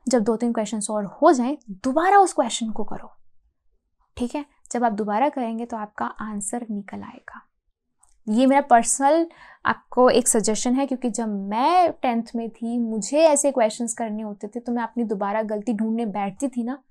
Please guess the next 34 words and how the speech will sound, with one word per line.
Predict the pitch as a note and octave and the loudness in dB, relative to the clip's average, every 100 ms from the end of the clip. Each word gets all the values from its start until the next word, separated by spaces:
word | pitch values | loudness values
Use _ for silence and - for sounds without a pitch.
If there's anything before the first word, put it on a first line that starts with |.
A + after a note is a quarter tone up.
| _ - | _ -10
तो | C4 | -4
मुझे | B3+ C#4 | 0 2
नहीं | B3 B3+ | 4 4
मिलती | A#3+ F#3 - | 2 -2 -12
थी। | - _ _ _ _ _ | -20 _ _ _ _ _
इसलिए | A#3+ A#3+ D4 F4 F#4 _ _ | -8 -2 0 0 -4 _ _
फिर | C4 | 0
मैंने | B3 A#3+ B3 | 0 2 -2
खुद | B3+ E4 | 0 -2
से | - F#4+ | 2 4
इरेडिकेट | F4 C4 C4 C4 B3+ | 6 4 0 -2 -4
की | - A3+ A#3 | -8 -6 -4
इस | A#3 G#3+ | -4 -4
बात | G#3+ G3 | -4 -4
को | - | -6
कि | D4 D#4+ | -4 -2
ये | |
तो | D#4+ | -2
मेरा | D#4+ E4 | -2 -2
टाइम | D#4 D#4 E4+ | -2 -2 0
वेस्ट | F#4 F4 - | 0 0 -2
होता | E4+ E4+ | 0 2
है | |
एग्जाम | D#4 D4+ C#4 | 0 -2 -6
में, | C4 C4+ _ _ _ _ | -8 -10 _ _ _ _
तो | B3 | -4
मैं | A#3+ | 0
क्या | C#4+ E4+ | 4 4
करूँगी, | E4 A#3+ A3+ B3+ | 6 2 2 0
मैं | D4 B3 | 0 0
गलती | A3+ G#3+ C#4 | -2 0 4
देखूँगी | A#3 A3 A#3 A#3 | 4 2 0 0
ही | B3 | 0
नहीं | A3 | -2